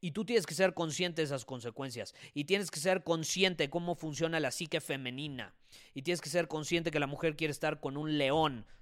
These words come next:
no con una ovejita, que está dispuesta a sacrificar y a seguir al rebaño, sacrificando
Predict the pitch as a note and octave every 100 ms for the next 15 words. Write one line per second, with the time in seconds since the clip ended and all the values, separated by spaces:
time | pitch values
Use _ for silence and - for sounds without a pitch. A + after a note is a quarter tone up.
0 | - C3 D3 D3+ D#3 D#3 C#3+ B2 - F3
1 | - G2+ F2 - - D3+ - D#3+ D#3 F3
2 | E3+ D#3+ D3+ - C#3+ C3+ C3+ D#3 D#3+ D3
3 | C#3+ D#3 D#3 D3 C#3 B2+ C#3+ C#3+ C#3+ C3
4 | _ _ _ D#3 B2+ C3+ B2 D3+ D3 D3+
5 | C#3+